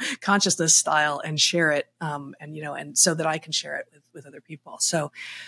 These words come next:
we, I and, and we both were looking, um, for an avenue to spread ideas more widely. Because as much as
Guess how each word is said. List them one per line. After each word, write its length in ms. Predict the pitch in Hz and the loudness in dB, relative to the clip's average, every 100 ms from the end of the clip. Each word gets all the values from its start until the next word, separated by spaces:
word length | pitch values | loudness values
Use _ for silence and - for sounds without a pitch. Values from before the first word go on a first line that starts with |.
| - _ _ - | -20 _ _ -4
we, 520 | 202 190 226 233 220 - - | 0 4 6 6 2 -4 0
I 320 | 180 170 170 | 2 2 2
and, 360 | 170 160 170 - | 0 -2 -4 -4
and 180 | 160 | -4
we 180 | 156 170 | 0 0
both 500 | 143 165 165 151 - | 2 2 2 0 -4
were 100 | 170 | -4
looking, 760 | 180 226 285 190 151 151 160 156 _ - | 2 4 4 2 -2 -4 -10 -12 _ -4
um, 580 | 160 156 156 151 160 - _ - | -2 -2 -4 -8 -10 -14 _ -10
for 880 | - - 185 180 170 165 160 160 - - - - _ _ _ | -4 2 4 4 4 2 0 -2 -8 -18 -20 -20 _ _ _
an 120 | 180 | 4
avenue 600 | - 165 180 180 170 160 151 | 4 4 6 4 0 -2 -4
to 140 | 156 | 2
spread 420 | - - 170 160 | 2 2 2 2
ideas 460 | 156 147 147 143 - | 2 -4 -4 -4 -4
more 140 | 139 | -6
widely. 440 | 139 143 - - - _ - | -6 -6 -6 -14 -16 _ -8
Because 540 | 156 - 160 151 147 | -6 -2 -2 0 -2
as 240 | - 147 | -4 -6
much 320 | 160 170 170 160 | -2 -2 -2 -2
as 180 | 147 | -2